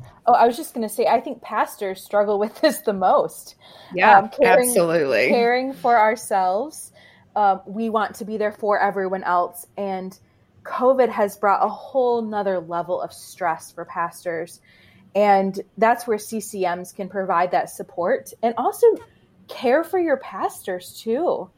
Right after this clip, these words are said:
Speaker 1: You know, just a
Speaker 2: Yeah.
Speaker 1: quick note, like, "Hey, uh, this is hard. And what you're doing, you're pastoring in a pandemic," which we don't have books on this. We don't have a manual. We didn't learn this in <laughs> seminary. And
Speaker 2: Right.
Speaker 1: so,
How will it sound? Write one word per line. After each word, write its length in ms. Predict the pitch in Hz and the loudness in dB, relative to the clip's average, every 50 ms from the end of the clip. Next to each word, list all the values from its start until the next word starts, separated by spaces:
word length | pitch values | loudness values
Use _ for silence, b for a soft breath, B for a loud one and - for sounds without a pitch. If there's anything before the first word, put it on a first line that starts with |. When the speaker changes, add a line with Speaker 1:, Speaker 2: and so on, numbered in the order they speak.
| b b b b b _ | b b b b b _
Speaker 1:
You 120 | 233 226 | -2 0
know, 200 | 220 226 247 269 | 0 2 0 0
just 180 | - - - 349 | -2 -2 -2 -2
a 100 | 349 339 | -2 -2
Speaker 2:
Yeah. 80 | - 165 | -4 -2
Speaker 1:
quick 260 | - 285 294 294 - - | 0 0 0 0 0 -4
note, 440 | 233 226 214 202 208 262 311 - | -4 -2 0 2 4 4 4 4
like, 260 | - 214 214 202 - b b b b _ | 2 2 0 0 -4 b b b b _
"Hey, 420 | - - 269 302 302 254 - - _ - - - | -6 -2 -2 0 0 -2 -6 -8 _ -16 -10 -6
uh, 140 | - - | -6 -4
this 260 | 185 185 214 208 - - | -2 -2 -4 -4 -4 -4
is 140 | 381 - | -6 -6
hard. 640 | - - - - 175 170 196 233 208 160 135 - 202 - - | -8 -12 -8 -2 2 4 6 6 4 4 0 -4 -8 -10 -10
And 120 | 196 202 | -8 -4
what 160 | 190 202 - | -2 -2 -2
you're 140 | - 254 277 | -2 -4 -6
doing, 380 | 233 202 208 196 190 208 214 208 | -6 -6 -4 -4 -2 -2 -2 -4
you're 100 | 185 180 | -6 -8
pastoring 640 | - - 208 196 214 233 - - 277 262 240 226 | -8 -6 -4 -4 -4 -4 -4 -6 -6 -4 -4 -4
in 80 | 202 180 | -4 -4
a 40 | 175 | -6
pandemic," 600 | - 202 190 185 175 180 165 170 208 254 - - | -6 -6 -8 -4 -2 -2 0 0 0 -2 0 0
which 300 | 220 - - - - B B B B B B B B B _ _ _ _ | 0 0 0 -4 -12 B B B B B B B B B _ _ _ _
we 300 | - 190 180 190 208 269 | -4 0 2 4 6 6
don't 220 | 381 539 480 - 254 | 6 6 6 4 4
have 220 | 262 233 208 180 | 4 2 2 2
books 280 | 180 226 262 - - 285 | 2 2 2 2 2 4
on 140 | 202 190 175 | 4 4 4
this. 220 | 156 170 170 - | 0 -4 -4 -6
We 120 | 185 214 | -2 2
don't 200 | 320 427 440 403 | 4 4 6 6
have 100 | 370 285 | 6 6
a 80 | 262 226 | 4 2
manual. 480 | 202 196 196 196 233 262 247 226 185 202 | 2 2 4 4 4 4 4 2 0 0
We 120 | 247 349 | 2 2
didn't 220 | 480 480 - - | 2 2 0 0
learn 220 | 190 196 208 240 247 | -2 0 0 0 0
this 180 | 233 233 - | -4 -4 -4
in 100 | 226 233 | -4 -4
<laughs> 140 | 226 - - 269 | -4 -2 2 2
seminary. 680 | 285 262 254 247 208 202 190 185 185 190 226 269 - - | 4 4 4 4 4 4 6 6 6 6 4 2 0 -4
And 100 | 311 - - B B 622 605 B B B B - | -14 -16 -16 B B -14 -14 B B B B 4
Speaker 2:
Right. 300 | 262 254 - - - - | 6 6 6 6 4 4
Speaker 1:
so, 400 | 285 269 269 269 269 262 - | 2 4 4 4 4 4 2